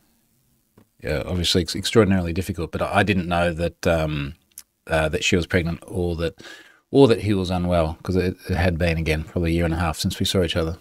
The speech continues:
But, uh, yeah, I ju-, just felt quite sad about that. So, anyway, moving on,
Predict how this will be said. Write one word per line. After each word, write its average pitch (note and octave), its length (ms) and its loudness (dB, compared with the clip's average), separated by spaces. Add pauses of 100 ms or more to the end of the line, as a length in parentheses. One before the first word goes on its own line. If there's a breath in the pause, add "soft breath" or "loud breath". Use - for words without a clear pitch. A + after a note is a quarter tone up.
But, - 300 -6
uh, E2 300 -2 (760 soft breath)
yeah, D#3 160 8
I D3 40 8
ju-, F#3+ 100 2
just G3 200 -2
felt D3+ 180 2
quite A#2 200 6
sad G#2 240 6
about D#2+ 160 0
that. - 1300 -12 (840)
So, - 260 0 (640)
anyway, B2 360 4 (1120)
moving D3+ 340 8
on, - 200 -4